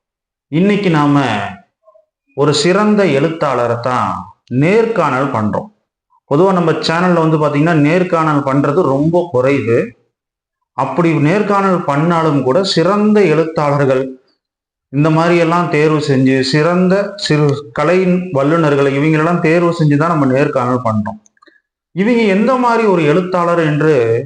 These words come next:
இவங்களை நான் அறிமுகப்படுத்துறதுக்கு முன்னாடி, இவங்களுடைய ஒரு பாரம்பரியத்தை பத்தி இவங்க என்கிட்ட சொன்னாங்க.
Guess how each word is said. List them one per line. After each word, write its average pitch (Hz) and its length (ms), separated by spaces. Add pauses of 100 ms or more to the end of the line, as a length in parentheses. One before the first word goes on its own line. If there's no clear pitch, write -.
(540)
இவங்களை 180 300 (160)
நான் 139 160
அறிமுகப்படுத்துறதுக்கு 160 760
முன்னாடி, 151 300
இவங்களுடைய 160 640 (2000)
ஒரு 185 180 (140)
பாரம்பரியத்தை 208 680
பத்தி 160 260 (560)
இவங்க 175 220
என்கிட்ட 143 320
சொன்னாங்க. 147 360